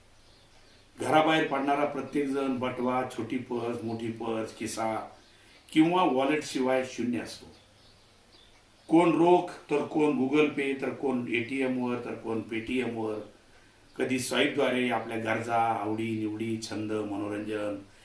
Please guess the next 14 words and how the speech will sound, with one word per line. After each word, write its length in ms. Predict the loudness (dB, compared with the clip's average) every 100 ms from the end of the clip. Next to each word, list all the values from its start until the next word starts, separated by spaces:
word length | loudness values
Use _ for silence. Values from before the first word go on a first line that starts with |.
| -12
इत्यादीसाठी 800 | -8 -2 2 4 2 0 -2 0
माझा 280 | 0 -2 -2
मुक्त 320 | -4 -6 -8
हस्ते 320 | -10 -8 -4
वापर 340 | -4 -2 -4 -8
करत 300 | -6 -6 -6 -6
करत 200 | -8 -6
असतानाच 640 | -8 -8 -6 -4 -4 -8 -16 -20 -20 -20 -20 -20 -20 -14
अचानक 420 | -10 -4 -2 -2 -6
काय 220 | -8 -4 -4
झालं? 300 | -6 -10 -12 -14 -20 -20 -20 -20 -20 -20 -10
सर्व 200 | -4 -2
बंद 320 | -2 -4 -6 -6
झालं. 340 | -6 -6 -8